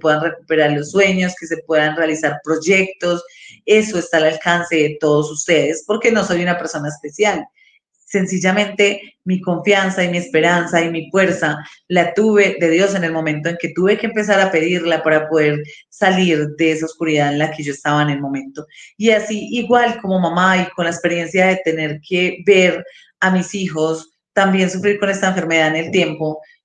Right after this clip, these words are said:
y después atravesar como, como un camino donde nosotros muchas veces creemos que, que por uno trabajar con estos chicos y por vivir la experiencia que uno vive hoy de ver tantos milagros ocurrir, eh, en recuperación,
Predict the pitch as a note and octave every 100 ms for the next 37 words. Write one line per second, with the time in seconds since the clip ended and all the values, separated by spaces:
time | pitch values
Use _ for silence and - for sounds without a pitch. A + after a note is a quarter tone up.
0 | _ G3 G3 F#3+ F#3 F3+ G3 G3+ F3 E3
1 | E3 D#3 D#3 F3+ F#3 D#3+ D3+ - E3+ E3
2 | D#3 D3+ - _ _ _ - - A3 G#3+
3 | A3+ A#3+ A#3 F#3+ F3+ F3 F3 E3+ E3+ F3
4 | F3+ F#3 G3+ F#3+ G3 F#3+ F#3+ F#3+ E3+ D#3+
5 | D3+ D3+ D#3 - E3+ D#3 - _ _ _
6 | - F#3+ - F3 D#3+ - G3+ A3 A3 G#3
7 | F3 D#3+ E3 E3+ D#3+ D#3+ F3 E3+ E3 E3+
8 | - F3+ - F3 F3 D#3+ E3 D#3 F3 F3
9 | E3 F3+ F3+ E3+ D#3+ D#3 E3+ F3+ F3 D#3+
10 | F3 F#3 F3 F3 E3+ E3+ F3 E3 G3 G3+
11 | G3+ G#3+ F#3+ E3+ D#3+ F3 F#3+ D#3+ D#3 D3+
12 | D3 - _ _ _ _ F3+ F#3 F3+ F3
13 | - F#3 F3 F#3 F#3 D3+ F3 E3 E3 A3+
14 | A3+